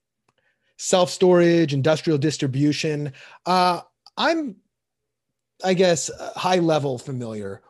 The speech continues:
with, like, self-storage, right? I understand you can buy one, they're, you know, have 'em managed, they're pretty low maintenance, et cetera.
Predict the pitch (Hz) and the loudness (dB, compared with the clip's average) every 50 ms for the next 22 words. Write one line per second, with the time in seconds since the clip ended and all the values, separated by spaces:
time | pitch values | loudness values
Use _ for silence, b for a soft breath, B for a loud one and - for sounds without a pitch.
0 | b - 147 135 131 139 123 110 - 151 127 - - - - 101 87 85 67 - | b -4 -4 -4 -2 -4 -6 -4 -4 -4 -4 -6 -8 -8 -8 -8 -10 -14 -16 -16
1 | - - - _ - 139 147 156 165 175 165 147 131 - 143 131 127 117 113 104 | -16 -18 -16 _ -4 0 0 2 2 2 0 0 -2 -4 -6 -6 -6 -6 -4 -4
2 | 139 139 139 139 135 135 131 127 123 123 113 117 120 B B B B B B - | -2 0 0 0 -2 -4 -4 -6 -6 -6 -8 -8 -10 B B B B B B -10
3 | 123 113 113 120 - 143 131 - - - 147 135 135 127 127 123 120 127 123 - | -10 -10 -10 -12 -14 -16 -18 -12 -8 -8 -6 -4 -4 -6 -6 -6 -8 -8 -8 -8
4 | 117 - - - - 180 170 151 147 143 139 135 135 135 127 127 127 131 - 147 | -10 -10 -10 -4 2 2 4 4 4 2 2 0 0 0 -2 -4 -6 -10 -10 -8
5 | 139 135 131 131 127 127 - 110 - - - - 120 110 110 120 123 135 131 | -8 -6 -6 -6 -8 -8 -10 -10 -10 -10 -8 -8 -8 -8 -6 -6 -8 -8 -8